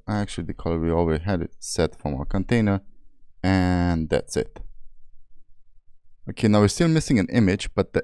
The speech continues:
image will be actually inserted using JavaScript. So that's pretty much it for this time. Let's now take care of our logic, so our JavaScript.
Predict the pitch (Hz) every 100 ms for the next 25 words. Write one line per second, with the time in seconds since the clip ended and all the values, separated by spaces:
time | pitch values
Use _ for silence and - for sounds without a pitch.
0 | - 143 139 123 - - 107 131 - -
1 | 104 - 104 98 - 80 82 - 80 80
2 | 80 - - 127 143 90 - 92 - -
3 | 101 87 - - - _ - 139 - -
4 | 170 147 - - - 120 - - - -
5 | - 95 85 135 135 - 82 101 135 -
6 | - - _ _ _ _ _ _ - -
7 | 104 117 - 98 95 95 95 - 98 90
8 | 95 90 - - 78 78 80 - - -
9 | - 104 113 - - - 82 82 78 73
10 | - 69 - - 69 -